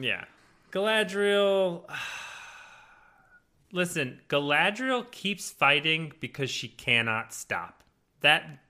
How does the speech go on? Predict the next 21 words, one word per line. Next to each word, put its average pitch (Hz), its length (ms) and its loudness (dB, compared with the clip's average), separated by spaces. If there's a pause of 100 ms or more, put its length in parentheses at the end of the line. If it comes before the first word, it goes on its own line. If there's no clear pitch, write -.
(100)
that's 185 380 4
what 170 140 0
she - 160 -2
says 107 340 0
in 101 120 -6
this 98 160 -10
scene. - 320 -10 (120)
Like, 120 220 0
we 139 120 -2
get 165 220 -2
this - 180 -6
very 127 360 4
dramatic, 117 560 2 (220)
she's - 240 -2
like, 120 180 0 (280)
"I 135 160 6
cannot 120 540 -4
stop 110 340 -2
fighting. 117 340 4 (260)
They 147 420 2
thought 139 380 0